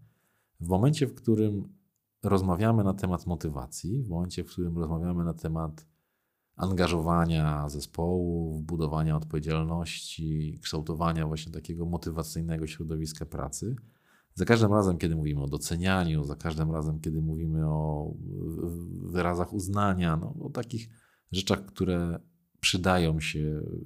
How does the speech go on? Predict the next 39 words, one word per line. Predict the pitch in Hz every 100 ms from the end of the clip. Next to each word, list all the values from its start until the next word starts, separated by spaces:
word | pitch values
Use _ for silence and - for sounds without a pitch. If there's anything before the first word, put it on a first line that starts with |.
| - -
w | - -
kształtowaniu | - 87 80 82 82 80 78
czy | 78
w |
budowaniu | 76 80 80 80 78
zespołów, | 78 - 67 73 113 - _ _ _ -
to | 82
bardzo | 104 143 143 139
często, | 98 78 78 - - 107 113
prędzej | 160 170 135
czy | -
później, | 104 82 67 67 73
ale | 80 85
bardzo | 92 113 82 80
często | 78 78 78 90 92 92
pojawia | 90 98 92
się | 87 -
taka | 92 - 87 85 - _ _ -
refleksja | 107 - 135 156 -
uczestników, | 78 78 78 - 69 -
czyli | - 87
u | 85
szefów, | - 82 78 82 131 135 - - 95 82
y, |
i | 98
takie | 98 -
pytanie, | 98 - 104 107 -
a | -
kto | - - - 147
o | 143 143
nas | 143 135 117
dba? | 135 143 - - - _ _ _ _ _ _ -
I | 98
za |
tym | 123 139
stoi, | - 127
myślę | 127 139
sobie, | 117 123 120
takie, | 120 117 123 117 120